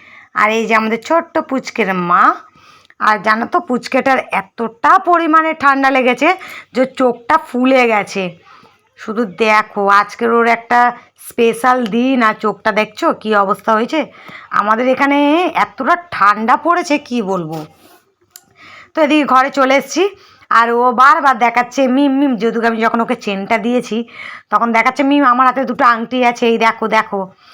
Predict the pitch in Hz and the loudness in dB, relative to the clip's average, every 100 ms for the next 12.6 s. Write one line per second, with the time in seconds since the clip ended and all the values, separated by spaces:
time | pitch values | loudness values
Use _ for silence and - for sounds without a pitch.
0 | - - - 226 180 226 262 247 254 240 | -20 -20 -10 -6 2 2 4 4 4 2
1 | 240 - 262 226 214 214 226 240 240 202 | 0 -2 -2 0 -2 0 0 0 0 0
2 | 196 202 202 311 349 311 302 277 240 247 | 0 -2 -2 -2 2 2 2 2 4 4
3 | 220 226 202 254 - 185 175 247 - 170 | 2 -2 -2 -2 -2 -4 -4 -6 -2 -2
4 | 175 190 190 233 196 - _ - - _ | -2 -6 0 2 2 -6 _ -20 -20 _
5 | _ - 254 247 247 226 220 208 233 226 | _ 0 2 2 2 0 0 -2 0 0
6 | 262 403 - 262 247 220 208 202 196 208 | -2 -4 -2 0 2 2 0 -4 -2 0
7 | 185 180 185 180 180 180 - - - - | 0 -2 -10 -12 -12 -14 -14 -20 -20 -20
8 | - - - _ _ - 214 226 220 220 | -20 -20 -20 _ _ -4 2 2 2 0
9 | 220 214 220 226 240 285 254 220 233 269 | 2 2 0 0 2 2 4 2 2 0
10 | 254 247 233 214 247 269 226 226 294 440 | 0 0 0 0 0 0 0 2 4 4
11 | 494 - - 214 214 240 226 247 226 208 | 0 -12 -4 -2 0 -2 -2 0 0 0
12 | 208 226 233 233 233 | -4 -2 0 0 0